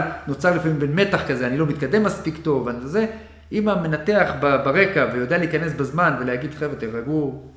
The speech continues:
הנה היום היה לי שחקן כדורגל שעבר ניתוח, אה, שחזור צולבת, שקצת נתקע עם הטווחים והתלבטנו ומה לעשות, והופ, נכנסנו, הרגענו, ראינו שהכל בסדר,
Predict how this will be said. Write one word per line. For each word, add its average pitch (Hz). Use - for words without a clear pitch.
הנה 139
היום 131
היה 131
לי 127
שחקן 139
כדורגל 127
שעבר 123
ניתוח, 127
אה, 117
שחזור 123
צולבת, 160
שקצת 131
נתקע 135
עם 151
הטווחים 147
והתלבטנו 135
ומה 151
לעשות, 180
והופ, 233
נכנסנו, 175
הרגענו, 175
ראינו 165
שהכל 160
בסדר, 214